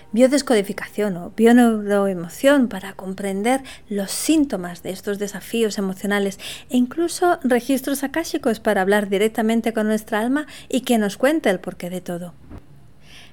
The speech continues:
Todo esto mientras ya hemos tenido al bebé y vamos viendo cómo nuestros patrones familiares de comunicación,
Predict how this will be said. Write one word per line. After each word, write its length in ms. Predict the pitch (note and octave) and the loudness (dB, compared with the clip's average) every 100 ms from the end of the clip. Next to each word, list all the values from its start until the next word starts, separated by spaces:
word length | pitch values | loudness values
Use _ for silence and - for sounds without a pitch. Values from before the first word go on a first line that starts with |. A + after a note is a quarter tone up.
| - - | -20 -2
Todo 220 | A#3 A#3+ | 2 4
esto 420 | G#3+ B3 G#4+ E4 | 2 2 0 0
mientras 600 | C4+ A3 G3 F#3+ F#3+ F3 | 2 0 0 -4 -8 -4
ya 160 | F3+ F#3 | 0 2
hemos 260 | A3+ B3+ A#3 | 4 4 2
tenido 320 | F#3+ G3 G#3 | -4 -2 -2
al 60 | |
bebé 320 | F3+ - C#4 - - - - | -2 -2 -2 -4 -18 -20 -6
y 120 | G3+ | -4
vamos 320 | G3 G3 A3+ | -2 0 0
viendo 300 | A3+ A#3 C4 | 0 2 2
cómo 260 | B3 G3+ G3+ | 0 -2 -2
nuestros 320 | G3+ G3 G3 | -4 -4 -8
patrones 560 | - F#3+ G3 G3 G#3+ A3 | -4 -4 0 2 0 0
familiares 640 | B3+ A#3+ A#3 A3+ A#3 A3+ | 2 4 4 4 4 4
de 120 | A#3 | 2
comunicación, 760 | A#3 A#3 A#3 A#3 A3 - D4 | 2 4 4 4 2 2 0